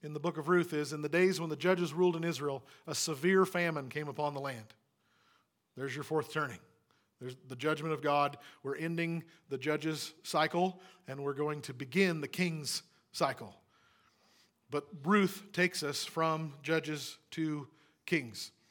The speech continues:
I'm sorry if you don't know enough Bible to follow that, but the judges period had become extremely corrupt, so bad that the ho-, the priests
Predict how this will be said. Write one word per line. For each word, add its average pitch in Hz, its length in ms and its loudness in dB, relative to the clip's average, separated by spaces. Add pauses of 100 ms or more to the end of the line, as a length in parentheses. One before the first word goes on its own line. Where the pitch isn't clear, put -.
(500)
I'm 127 140 -10
sorry 156 340 2
if 147 100 -6
you 151 80 -6
don't 151 180 -4
know 147 120 -2
enough 147 260 -4
Bible 139 280 2
to 135 140 -10
follow 151 460 0
that, 120 280 -8
but 131 180 -12
the 139 80 -14
judges 160 380 -2
period 160 300 0
had 131 100 -8
become 143 380 -6 (340)
extremely 180 640 0
corrupt, 135 480 -2 (960)
so 208 420 6
bad 165 400 4 (760)
that 165 280 -6
the 160 100 -4
ho-, 160 400 -2
the 165 100 -2
priests - 920 0